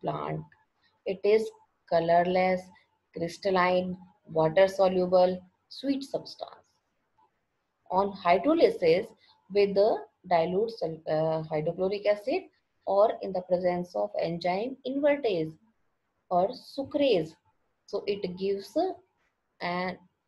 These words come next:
an, it gives one unimole-, unimolar mixture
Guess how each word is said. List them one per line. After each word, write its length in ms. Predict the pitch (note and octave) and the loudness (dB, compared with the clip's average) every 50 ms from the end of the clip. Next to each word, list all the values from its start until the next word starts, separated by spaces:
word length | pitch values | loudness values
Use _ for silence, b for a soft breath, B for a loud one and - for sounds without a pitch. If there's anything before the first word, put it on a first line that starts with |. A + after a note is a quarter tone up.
| _ _ - | _ _ -6
an, 400 | F#3 F#3 G3 G3+ G#3+ D4 D#4+ - _ _ _ _ _ _ - | -2 -2 0 0 -2 -4 -6 -12 _ _ _ _ _ _ -12
it 180 | F#3+ G3 G#3 G3+ | -12 -12 -10 -8
gives 200 | B3 C4+ C4+ - | -8 -8 -8 -10
one 640 | A3 G3 E3+ D#3+ E3 F#3 G#3 A#3 C#4 D#4+ D#4+ C#4+ G#3+ | -12 -12 -10 -8 -4 -2 -2 0 0 0 -2 -2 -2
unimole-, 880 | G3+ G3+ G3+ G3 G3 G3 G3+ G#3+ A3+ A3 G#3 F#3 F3+ F3+ F3+ F3+ F3+ F#3 - - _ - | -4 -4 -4 -4 -2 -2 -4 -4 -4 -4 -4 -2 -4 -4 -4 -6 -8 -10 -12 -18 _ -12
unimolar 1400 | G3 F#3+ G3 G3 G3+ G#3 G#3+ G#3+ A3 A#3 A#3 - _ _ _ _ _ - F#3+ F3+ F3+ F3+ F#3 F#3+ G3 G#3+ A3+ A3 | -10 -6 -6 -4 -4 -4 -4 -4 -6 -6 -8 -12 _ _ _ _ _ -8 -4 -2 -2 0 0 0 0 0 0 -2
mixture 500 | F#3 F3+ F3 F3 - - - G#3+ A3 A3+ | -4 -6 -6 -8 -10 -8 -4 -2 -2 -2